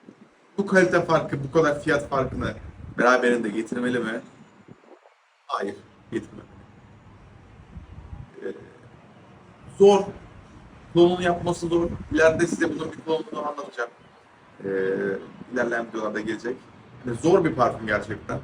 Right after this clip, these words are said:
Basit görünümlü ama yapması, oranlaması çok zor bir parfüm. Parfüm yapımıyla ilgilenenler beni anlayacaktır.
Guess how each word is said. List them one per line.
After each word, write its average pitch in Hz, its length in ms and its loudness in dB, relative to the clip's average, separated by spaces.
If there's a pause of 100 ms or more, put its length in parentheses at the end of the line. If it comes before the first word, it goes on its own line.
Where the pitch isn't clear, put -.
Basit 135 320 -2
görünümlü 135 480 2 (420)
ama 131 180 2
yapması, 135 580 0 (540)
oranlaması 127 680 0 (400)
çok - 140 -16
zor 101 200 -6
bir 98 60 -8
parfüm. 120 440 -8 (580)
Parfüm 123 320 2
yapımıyla 120 560 -4
ilgilenenler 117 680 -4
beni 110 140 -4
anlayacaktır. 107 680 -6